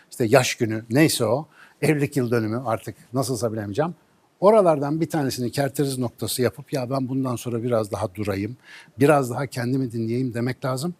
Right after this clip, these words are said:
Çünkü biraz önce sizin bahsettiğiniz, Merve'nin bahsettiği bu psikolojik sağlamlık da diyorlar, yılmazlık da diyorlar ya da genel olarak buna psikolojik bağışıklık da deniyor.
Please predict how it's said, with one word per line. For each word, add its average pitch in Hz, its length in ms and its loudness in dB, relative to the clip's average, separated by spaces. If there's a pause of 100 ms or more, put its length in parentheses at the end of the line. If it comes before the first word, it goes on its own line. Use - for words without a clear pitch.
(140)
Çünkü 196 500 2 (840)
biraz 160 220 8
önce 160 240 4
sizin 156 360 2
bahsettiğiniz, 131 480 2
Merve'nin 131 460 4
bahsettiği 120 640 2
bu 127 280 6 (680)
psikolojik 147 1120 0 (440)
sağlamlık 131 960 2 (100)
da 107 120 -2
diyorlar, 98 420 -4
yılmazlık 117 800 -4
da 107 120 -4
diyorlar 95 360 -8
ya 131 160 0
da 131 80 2
genel 131 360 0
olarak 123 300 -2
buna 143 100 -4
psikolojik 139 440 -4
bağışıklık 123 640 0
da 104 120 -4
deniyor. 101 380 -6